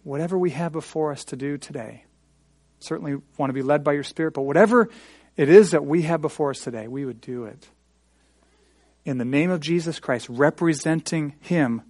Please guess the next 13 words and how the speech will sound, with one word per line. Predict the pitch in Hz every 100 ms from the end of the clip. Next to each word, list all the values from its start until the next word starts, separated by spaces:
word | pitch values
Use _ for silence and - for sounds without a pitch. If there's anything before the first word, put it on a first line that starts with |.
| _ -
well, | 139 147 123 95 - _ _ _ _ _ _ _ _ _ _ _ _ _ -
and | 117
do | 127 143
it | 147 143 - _ _ _ _ _ _ _ _ _ _ -
overflowing | 147 131 131 - 139 139 127
in | 117
gratitude | 120 120 117 - 123 117 - _ _ _ _ _ _
to | -
God | 120 120
the | 120
Father | - 120 113 113
through | 107 - 110
him. | 101 104